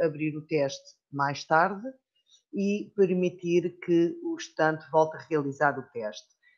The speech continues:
Se, eh, pretender que ele continue a tentativa anterior, portanto, terá sempre que, por exemplo, dizer duas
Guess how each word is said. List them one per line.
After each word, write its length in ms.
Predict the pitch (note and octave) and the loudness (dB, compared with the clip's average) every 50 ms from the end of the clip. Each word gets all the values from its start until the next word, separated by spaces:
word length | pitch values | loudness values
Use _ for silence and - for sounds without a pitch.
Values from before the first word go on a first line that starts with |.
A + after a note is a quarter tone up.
| _ _ | _ _
Se, 560 | _ _ - B3+ B3 A3+ F#3+ D#3 C#3 C3+ - - D3 | _ _ -4 -2 0 2 2 2 0 -2 -4 0 2
eh, 460 | D#3+ E3 D#3+ D#3+ D#3+ D#3 D#3 D#3 D3+ D#3 - | 4 6 6 6 4 4 2 2 0 -4 -8
pretender 680 | - E3+ D#3+ - G3+ F#3+ F#3+ E3 F3+ E3 D3+ C#3 D3 - | -12 -14 -4 0 0 0 2 2 2 2 2 2 -2 -2
que 120 | - F3 | 0 0
ele 100 | D#3+ D#3 | 0 0
continue 840 | - - F#3+ F#3 F3 F3+ - F#3 F3 F3 E3+ D#3+ D3+ C#3 B2+ A#2+ - _ - | -2 -2 -2 -2 -2 -4 -4 -4 -2 -2 0 -2 -2 -2 -4 -8 -12 _ -4
a 60 | D3+ | -4
tentativa 640 | C#3+ C#3+ D3+ C#3+ C#3 C#3 D3+ C3+ - C3+ B2 B2+ B2+ | -4 -2 -6 -8 -8 -8 -12 -12 -12 -10 -6 -4 -4
anterior, 440 | B2+ B2+ - C#3+ C3 C3 C#3+ D3+ F#3+ | -4 -4 -8 -12 -12 -8 -8 -8 -8
portanto, 400 | G3+ - _ _ - C#3 C3+ C#3 | -8 -10 _ _ -8 -8 -8 -10
terá 300 | - D3 C#3+ C#3 C#3 C#3+ - | -4 0 2 2 2 0 -6
sempre 320 | - D3+ C#3 C3+ - _ _ _ | -8 -8 -8 -8 -12 _ _ _
que, 280 | D#3 D3+ C#3+ C3+ - _ _ _ _ _ _ | -4 -4 -4 -4 -6 _ _ _ _ _ _
por 60 | D3 | -6
exemplo, 680 | D3 C3+ C3 D#3 D3 C#3 C3 - - - B2 A2+ - _ _ C3+ | -6 -4 -2 0 0 0 0 -2 -6 -12 -16 -16 -16 _ _ -14
dizer 420 | C#3+ C3+ C#3+ - D3+ C#3 C3+ C3+ - - - _ _ _ _ _ | -14 -12 -6 -2 0 0 0 -2 -4 -12 -20 _ _ _ _ _
duas 300 | - E3 D#3+ C#3+ C3+ C3+ | -6 -4 -4 -4 -4 -6